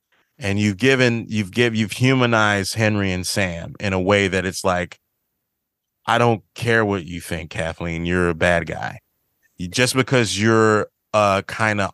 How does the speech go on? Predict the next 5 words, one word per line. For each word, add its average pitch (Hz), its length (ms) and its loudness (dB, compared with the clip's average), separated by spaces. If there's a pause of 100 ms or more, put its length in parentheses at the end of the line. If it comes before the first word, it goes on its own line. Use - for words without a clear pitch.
off-kilter 117 920 0
villain, 127 560 0 (440)
you're 104 120 -2
not 107 240 0
necessarily 117 920 -2